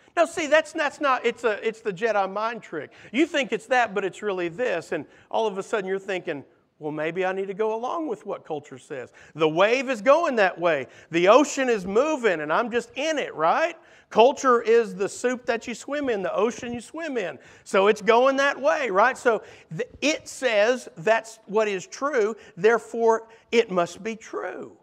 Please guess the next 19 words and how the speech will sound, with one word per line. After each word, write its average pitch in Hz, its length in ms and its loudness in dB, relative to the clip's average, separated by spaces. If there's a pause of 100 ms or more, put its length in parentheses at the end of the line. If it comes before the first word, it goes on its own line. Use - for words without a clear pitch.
(800)
Well, 233 100 2
see, 277 160 -6
that's 254 260 -2
why 254 160 2
you've 233 360 -4
gotta 220 220 0
decide 196 720 -4
what 202 260 -6
it 202 120 -6
is 180 180 -4
you're 185 120 -4
gonna 180 200 -8
believe. 170 840 -10 (300)
Are 190 180 4
you 247 140 -4
gonna 220 200 -2
believe 202 800 -4
God's 247 380 -4
word, 170 560 -2